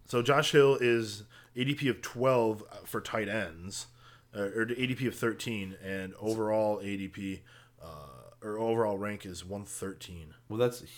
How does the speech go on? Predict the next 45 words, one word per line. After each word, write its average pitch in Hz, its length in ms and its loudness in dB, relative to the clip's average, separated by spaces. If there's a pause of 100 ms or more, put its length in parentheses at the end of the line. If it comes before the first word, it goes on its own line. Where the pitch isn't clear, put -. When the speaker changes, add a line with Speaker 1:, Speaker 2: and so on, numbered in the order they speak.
Speaker 2:
huge, 202 640 -2
Speaker 1:
Which - 140 -2
Speaker 2:
because 139 80 0
Speaker 1:
is, 131 40 2
Speaker 2:
everyone 165 320 4
Speaker 1:
like 156 80 -2
Speaker 2:
thinks 160 180 0
he's 147 120 -2
gonna 139 180 0
take - 260 -2
over, 156 300 2
and 92 80 0
I 117 120 0
think 147 180 -6
he 120 80 -8
might 104 180 -2
be 107 100 -4
a 98 40 -4
bust, 98 500 -6
to 90 60 -14
be 92 100 -4
honest 98 240 -4
with 80 120 -10
you. 73 140 -10 (760)
'Cause 117 140 -2
you 127 120 -2
know 117 260 2
that 110 180 -4
Sean 107 280 -4
Payton 110 280 -2
will 90 100 -4
just 90 200 -8
pull 98 220 -4
from 90 240 -10
whoever 92 500 0
is 87 260 -4
at 95 180 -6
that 98 140 -4
position 90 380 -6
and 87 100 -6
able 92 200 -4
to 82 80 -10
catch 95 260 -8
passes. 110 640 -4 (260)
Speaker 1:
Right. 107 220 0